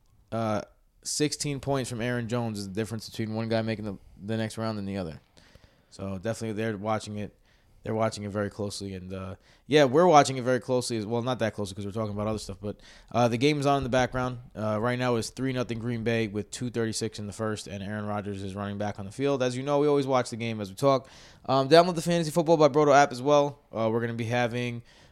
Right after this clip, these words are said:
uh, tons and tons of articles and stuff like that, as usual, coming at you.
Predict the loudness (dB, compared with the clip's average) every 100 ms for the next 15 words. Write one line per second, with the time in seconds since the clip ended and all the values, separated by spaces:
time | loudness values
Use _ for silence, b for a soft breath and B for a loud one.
0 | b 0 0 0 0 2 0 -2 -2 -2
1 | -2 -2 0 0 0 -4 -6 -4 -4 -2
2 | -4 0 0 0 -2 0 0 0 -4 -4
3 | -4 -4 -6 -4 -4 -4 -4 -4